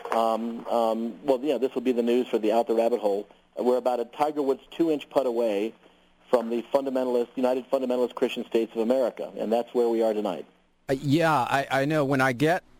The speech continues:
Speaker 2: the facts from you and from other sources, I, I, I really cannot disagree with that, that it, it's a really frightening situation that we have. Uh, you, you mentioned the Taliban. It, it, it is like the Taliban. They are that extreme. These are religious extremists who believe that,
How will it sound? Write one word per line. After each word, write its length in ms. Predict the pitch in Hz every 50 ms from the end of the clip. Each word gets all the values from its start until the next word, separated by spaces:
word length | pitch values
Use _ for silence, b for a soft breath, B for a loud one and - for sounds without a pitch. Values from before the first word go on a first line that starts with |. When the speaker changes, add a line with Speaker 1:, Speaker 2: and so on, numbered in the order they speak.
| _ _
Speaker 2:
the 140 | - 113 127
facts 600 | 117 - 156 156 151 139 127 123 - - - - -
from 280 | - - 135 131 127 131
you 320 | 139 156 156 156 151 147
and 120 | - 131 120
from 140 | 127 120 127
other 160 | 135 127 120
sources, 400 | - - 180 180 160 - 127 120
I, 140 | 117 123 -
I, 300 | - 117 123 123 120 120 - -
I 120 | 113 120
really 320 | 117 113 131 147 143 139
cannot 540 | 135 - - 123 123 127 131 127 123 - 117
disagree 540 | 110 120 - - 120 98 127 143 175 202 208
with 180 | 165 139 - -
that, 300 | 120 117 117 113 - -
that 120 | 135 127
it, 80 | - B B B B B B B B
it's 200 | - 147 - -
a 40 | 139
really 300 | 135 143 160 180 196 165
frightening 500 | - - 151 151 151 - 139 139 135 135
situation 920 | - - 127 120 - 143 135 156 160 190 208 208 - 143 120 110 117 113
that 220 | 117 117 117 113 -
we 320 | 117 123 135 156 170 160
have. 440 | 139 135 131 127 120 120 123 120 110 B B B B B 127 B - -
Uh, 100 | 113 113
you, 300 | 110 85 113 120 120 127
you 140 | 120 123 120
mentioned 380 | 123 117 117 - 143 139 131
the 80 | 123 110
Taliban. 680 | - 135 123 123 127 131 120 123 123 127 131 139 143
It, 220 | 143 131 131 120 139
it, 100 | 139 143
it 140 | 160 - 139
is 240 | 143 143 135 -
like 240 | 127 117 131 147 -
the 80 | - 165
Taliban. 520 | - 156 160 190 208 - 139 135 127 127
They 120 | 127 135 139
are 140 | 131 131
that 340 | 110 120 127 139 147 156 -
extreme. 580 | 151 151 - - - 147 160 180 170 143 117 120
These 200 | 127 135 - 160
are 80 | 147
religious 480 | 135 135 135 139 139 143 147 147 - -
extremists 640 | 131 - - - 151 180 202 170 139 131 131 - -
who 100 | 139 135
believe 480 | 117 135 123 131 139 143 139 131 117
that, 300 | 113 131 127 123 123 -